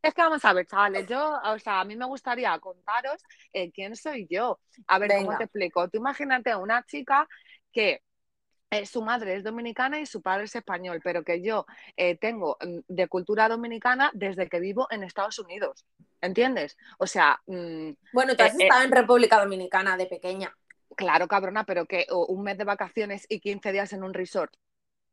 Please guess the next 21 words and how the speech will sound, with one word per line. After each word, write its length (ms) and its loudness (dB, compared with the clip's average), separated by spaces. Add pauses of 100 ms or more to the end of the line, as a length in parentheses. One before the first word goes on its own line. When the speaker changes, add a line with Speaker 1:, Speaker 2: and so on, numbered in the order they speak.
(380)
Speaker 2:
Ok. 280 -6 (520)
Speaker 1:
Entonces, 720 2
joder, 460 0
sí, 480 -4
tengo 320 -8
un 120 -10
montón 320 -6
de 80 -6
cultura 380 0
de 80 4
allí, 340 0 (280)
eh, 400 2
más 340 -2
expresiones, 840 -4
ya 200 4
el 100 0
que 80 -8
me 140 -10
conoce 320 -8
lo 140 -4
sabe, 640 0